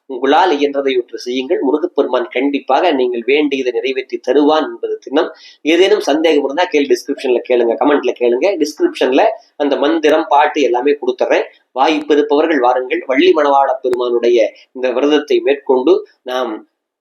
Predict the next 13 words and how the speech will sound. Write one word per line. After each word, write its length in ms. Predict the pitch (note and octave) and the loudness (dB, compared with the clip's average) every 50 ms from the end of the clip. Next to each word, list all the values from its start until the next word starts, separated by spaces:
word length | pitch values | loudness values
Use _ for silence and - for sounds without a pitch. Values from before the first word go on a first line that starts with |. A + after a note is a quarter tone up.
| _ _ | _ _
மேற்கொண்டு 600 | A#2+ B2+ C#3+ D#3 D#3+ - - E3+ E3+ F#3 F3+ C#3 | -4 0 0 0 0 -2 0 0 2 2 2 2
வ-, 160 | A#2 A2+ A2+ | 0 0 0
வரக்கூடிய 640 | A#2 B2 C#3 D#3 D3+ - - D#3 D#3 D3 C#3+ C#3 - | 2 2 2 2 0 0 0 0 2 4 2 2 2
காலங்கள் 600 | - A2+ A2+ C3+ D3 C#3+ C#3+ C#3+ C#3 D3 C#3+ C#3+ | 2 2 2 4 4 2 2 4 4 2 2 2
தோறும் 320 | C#3+ D3 D3+ E3 F#3 F3+ | 2 2 2 4 4 4
இந்த 160 | D3 C3 B2+ | 4 2 0
விரதத்தை 380 | A#2 A#2+ B2+ C3+ B2+ - B2+ A#2+ | -2 -4 -8 -8 -4 -2 0 2
மேற்கொள்ளலாம். 460 | A#2+ A#2+ A#2+ - A#2 A#2+ A#2+ B2 C#3+ | 0 0 0 0 0 2 2 2 0
குழந்தை 440 | - - D#3 G#3 A3 G#3+ G#3+ A3 A3 - | 0 0 0 0 2 2 2 2 4 4
பேருக்காக 540 | G3 G3 F#3+ - - F3+ F3+ F3+ F#3 F3 | 4 4 4 2 2 0 0 2 2 2
மட்டுமே 320 | E3+ D#3+ D#3+ F3+ F#3 F3 E3 | 2 2 2 2 2 2 2
மேற்கொள்ளணும் 320 | D#3 - E3 D#3+ D#3+ D#3 | 2 2 2 2 2 2
கிடையாது. 420 | C#3+ C#3+ C#3 C#3 B2+ A#2 A2 G#2 | 2 2 2 2 2 0 -2 -8